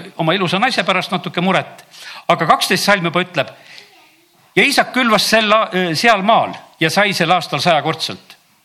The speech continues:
sest Issand õnnistas teda. Ja sellepärast, kallid, väga tähtis on ja kindlasti on väga tähtis ka selle aasta kohta see, et meil oleks kuulekust. Et me teeksime neid sammusid ja asju,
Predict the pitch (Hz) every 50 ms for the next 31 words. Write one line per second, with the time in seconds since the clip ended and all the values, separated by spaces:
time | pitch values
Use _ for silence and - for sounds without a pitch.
0 | _ - - 165 - - 170 156 - 135 113 139 131 120 104 - - 107 - -
1 | 107 92 92 80 - - _ _ _ _ - - - - 147 196 202 190 170 170
2 | - - 202 196 165 131 - - - - - - - - - - 190 190 175 170
3 | 170 196 196 - - - 151 127 180 170 160 135 107 107 - 156 156 - 185 175
4 | 156 147 - - 143 143 165 156 147 156 160 147 - - 143 - 143 127 - -
5 | 185 160 131 120 - - - 110 135 117 - - 107 117 120 110 - - 123 113
6 | 104 101 - - 220 220 143 - - - 180 - - - - _ _ - - -
7 | - - - - 147 - 160 156 147 143 - - 190 202 196 - - 160 147 151
8 | 175 190 185 190 - 180 180 170 139 - 143 127 160 175 - - - 110 92